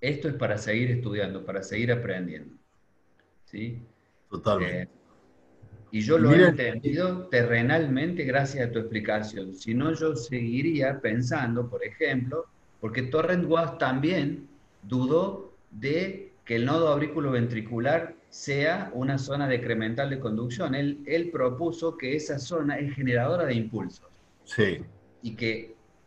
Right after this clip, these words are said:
Speaker 1: el nodo aurículo ventricular y el nodo sinusal se compor-, comportan de la misma ma-, de la misma manera.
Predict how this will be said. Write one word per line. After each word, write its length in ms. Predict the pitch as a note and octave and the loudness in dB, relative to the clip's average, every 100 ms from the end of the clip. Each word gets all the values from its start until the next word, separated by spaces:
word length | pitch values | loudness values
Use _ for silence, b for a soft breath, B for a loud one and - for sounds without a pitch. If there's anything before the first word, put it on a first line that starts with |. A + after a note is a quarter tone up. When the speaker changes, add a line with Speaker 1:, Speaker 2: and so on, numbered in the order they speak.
| - - - - - - | -20 -20 -20 -20 -18 -8
Speaker 1:
el 180 | A2+ | -2
nodo 220 | C3 E3 D#3+ | 2 4 4
aurículo 360 | D#3+ E3 D3 | 4 0 0
ventricular 800 | C3+ B2+ A#2+ C3+ D#3+ D#3 - - A2 | 0 -2 -4 0 0 0 -4 -14 -4
y 120 | A2 | 0
el 140 | A#2 | 2
nodo 220 | D#3 F3+ | 2 0
sinusal 540 | D#3+ D3 C#3 C3+ E3+ E3+ | 0 -2 -4 -2 -2 -2
se 140 | C#3+ | -4
compor-, 460 | B2 A#2 A#2 D#3 - | -2 -2 0 -2 0
comportan 520 | A#2 B2 D#3+ D#3+ C#3+ | -2 2 2 2 -2
de 80 | B2+ | 0
la 80 | A#2+ | 0
misma 240 | C#3+ C#3 | 0 0
ma-, 220 | C3 - - | -2 -4 -4
de 100 | G#2+ | -4
la 100 | A2+ | -2
misma 200 | C#3 C3+ | -2 0
manera. 380 | B2 C3 A2 | 0 0 -2